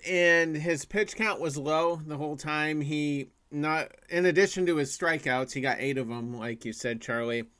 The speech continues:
He also got some quick pop flyouts, which helped keep the count low. And as the fifth inning started, I'm like, "Well, geez, how long can he go at this point with the pitch count being so low? You're gonna get six out of him. You're gonna get seven,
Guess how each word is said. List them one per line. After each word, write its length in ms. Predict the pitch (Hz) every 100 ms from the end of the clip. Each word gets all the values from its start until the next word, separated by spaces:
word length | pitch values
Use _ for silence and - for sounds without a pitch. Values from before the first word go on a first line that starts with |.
| _ _ _
He 140 | 160
also 380 | 175 - - 214
got 220 | 196 185
some 180 | - 151
quick 400 | 143 170 165 -
pop 280 | 151 147 -
flyouts, 840 | 143 143 139 139 147 139 - - -
which 460 | 131 127 - - -
helped 320 | 127 127 -
keep 180 | 139 -
the 80 |
count 320 | 120 135 127 107
low. 420 | 117 120 123 123
And 240 | 110 98 - _ _ _ _ _ _ _ _ _ _ _ _ -
as 200 | 160 139
the 100 | 143
fifth 260 | 190 175 151
inning 280 | 156 160
started, 580 | 135 - 131 131 131 131
I'm 160 | 127 127
like, 260 | 123 -
"Well, 120 | 123 120
geez, 320 | 151 160 -
how 180 | 135 147
long 300 | 151 160 143
can 160 | 135
he 160 | 123 117
go 400 | 110 135 123 101
at 160 | 104
this 180 | 113 110
point 640 | - 107 104 101 90 50 -
with 200 | 113 117
the 80 | -
pitch 260 | 139 151
count 180 | 139 107
being 160 | 98 98
so 200 | - 101
low? 260 | 98 98
You're 140 | 101 120
gonna 140 | 131
get 140 | 113
six 360 | - 156 147 -
out 200 | 156 156
of 80 | 143
him. 200 | 156 147
You're 100 | 123
gonna 120 | 120
get 180 | 113 -
seven, 640 | - 139 147 151 147 113